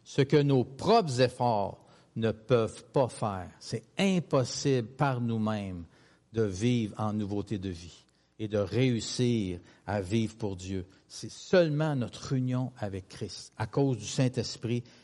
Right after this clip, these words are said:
qui vient et qui a tout ce rôle et cette influence en nous.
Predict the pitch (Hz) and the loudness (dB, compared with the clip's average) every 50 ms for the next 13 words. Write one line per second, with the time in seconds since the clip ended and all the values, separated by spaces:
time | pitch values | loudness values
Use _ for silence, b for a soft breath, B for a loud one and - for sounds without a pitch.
0 | b _ _ - 113 104 98 101 113 120 120 117 117 B B B - - 107 - | b _ _ -18 -16 -14 -6 0 0 2 2 0 -2 B B B -6 -6 -6 -6
1 | - 110 107 104 - _ _ _ _ - 113 107 - - - 156 - - - - | -8 -10 -10 -10 -12 _ _ _ _ -4 -4 -4 -2 0 0 0 0 0 2 4
2 | 117 113 101 95 113 135 143 127 117 107 - - 110 - 127 120 113 - - 113 | 4 4 4 4 2 2 2 2 2 0 -2 -4 -2 0 0 0 0 -2 -4 -4
3 | 113 110 104 101 - - - 101 98 95 95 92 90 | -4 -4 -4 -6 -8 -8 -8 -6 -6 -6 -6 -8 -10